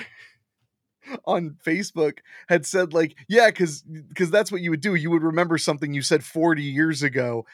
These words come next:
And I'm like, "Yeah, like, you'd remember something you said forty years ago on the night that your daughter was murdered, as well as three other people who were her friends,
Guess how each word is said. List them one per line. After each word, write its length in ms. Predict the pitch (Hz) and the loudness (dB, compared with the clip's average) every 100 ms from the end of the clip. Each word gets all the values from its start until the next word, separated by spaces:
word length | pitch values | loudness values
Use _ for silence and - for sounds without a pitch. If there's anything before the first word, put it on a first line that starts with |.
| - | -10
And 60 | 156 | -4
I'm 60 | |
like, 160 | 165 135 | -4 4
"Yeah, 320 | 196 185 147 - - | 4 6 2 -4 0
like, 220 | 175 175 | 2 2
you'd 100 | 214 | 0
remember 300 | 196 196 220 | 0 0 0
something 280 | 190 196 175 | 0 0 -2
you 80 | 170 | -2
said 200 | 180 151 | 0 0
forty 240 | 190 175 | 0 0
years 220 | 170 202 156 | 2 0 2
ago 180 | 143 160 | 2 2
on 80 | |
the 80 | 175 | 2
night 320 | 160 180 190 | 2 2 2
that 140 | 190 165 | 0 0
your 120 | 165 | 0
daughter 400 | 131 151 175 180 | 4 4 6 2
was 200 | 147 131 | 0 -2
murdered, 440 | 139 143 135 143 | 0 0 2 2
as 140 | 143 127 | 0 2
well 240 | 151 160 | 2 4
as 160 | 151 135 | 0 -2
three 320 | - 170 175 | -4 -2 2
other 260 | 165 160 156 | 4 2 -2
people 360 | 156 160 165 | -4 -6 -4
who 80 | 147 | -2
were 160 | 147 139 | -2 -4
her 120 | 135 | -6
friends, 600 | - 160 165 156 143 | -2 0 0 -2 -6